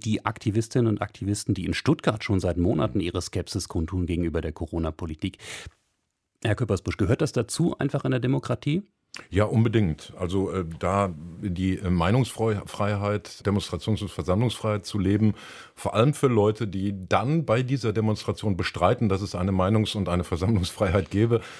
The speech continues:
Speaker 2: das ist große Comedy, das wollen wir sehen. Und da sagt man dann immer so großzügig, sonntagsredenmäßig, das muss die Demokratie aushalten.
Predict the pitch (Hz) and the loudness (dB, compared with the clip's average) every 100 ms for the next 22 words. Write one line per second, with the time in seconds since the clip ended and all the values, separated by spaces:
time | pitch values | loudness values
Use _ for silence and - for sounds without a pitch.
0 | - - 98 107 98 101 - - 113 117 | -6 -2 0 0 0 -2 0 2 4 4
1 | 113 113 95 95 98 95 87 87 107 123 | 2 0 0 4 4 6 2 2 2 2
2 | 92 95 - 87 90 - 95 92 98 101 | 0 -2 0 2 2 2 4 4 4 6
3 | 95 82 87 - - - - 92 107 - | 6 4 2 0 -10 -18 -2 2 4 4
4 | 95 87 - 95 98 - 92 87 90 90 | 2 2 2 2 0 -2 0 2 2 2
5 | 92 98 85 - - - 92 87 95 - | 0 -6 -8 -12 -20 -4 -2 0 -2 -2
6 | 92 95 92 - 92 - - 90 92 80 | -2 0 -2 -4 -6 -4 -2 0 0 -2
7 | 76 - | -2 -2